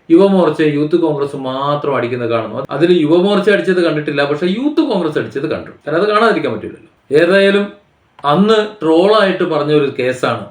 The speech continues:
സത്യത്തിൽ ജീവൻ രക്ഷാ പ്രവർത്തനം എന്നുള്ളത്. അത് ഇന്നും അത്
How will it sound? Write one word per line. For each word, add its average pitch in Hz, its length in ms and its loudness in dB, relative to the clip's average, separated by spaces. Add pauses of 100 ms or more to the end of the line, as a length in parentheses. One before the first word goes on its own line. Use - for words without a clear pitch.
(120)
സത്യത്തിൽ 135 380 -2 (180)
ജീവൻ 147 340 -2
രക്ഷാ 139 240 0
പ്രവർത്തനം 113 340 -4
എന്നുള്ളത്. 92 300 -12 (440)
അത് 185 200 2
ഇന്നും 240 400 2 (120)
അത് 180 160 0